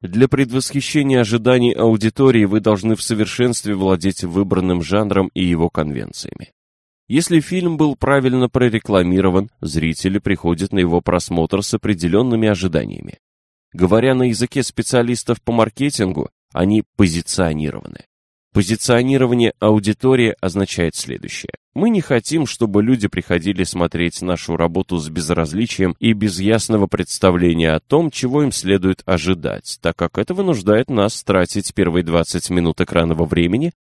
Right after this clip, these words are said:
на формирование необходимого отношения к истории. Надо, чтобы, занимая своё кресло в зрительном зале, они были заинтересованными и сосредоточенными на той потребности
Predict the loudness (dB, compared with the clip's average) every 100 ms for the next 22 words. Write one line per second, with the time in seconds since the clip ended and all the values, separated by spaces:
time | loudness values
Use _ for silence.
0 | _ -4 -2 0 0 0 0 0 0 2
1 | 0 0 -2 0 0 0 0 -2 -2 0
2 | 2 0 0 -4 -6 -8 -14 _ -2 2
3 | 2 2 2 2 4 2 2 2 4 2
4 | 2 0 0 0 -2 0 -2 -2 -2 -2
5 | -2 -2 -2 0 2 2 0 -4 -2 0
6 | 2 2 4 2 2 2 0 0 0 0
7 | 0 2 2 2 0 -2 -4 -4 -4 -2
8 | 2 2 2 0 0 0 0 0 0 2
9 | 2 2 0 2 2 0 -2 -10